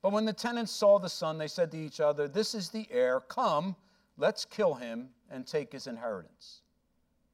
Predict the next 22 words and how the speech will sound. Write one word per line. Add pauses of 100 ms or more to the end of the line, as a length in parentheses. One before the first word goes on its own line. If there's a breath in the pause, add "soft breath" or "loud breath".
(260)
So
they
took
him
and
threw
him
out
of
the
vineyard
and
killed
him. (1400)
Therefore,
when
the
owner
of
the
vineyard
comes,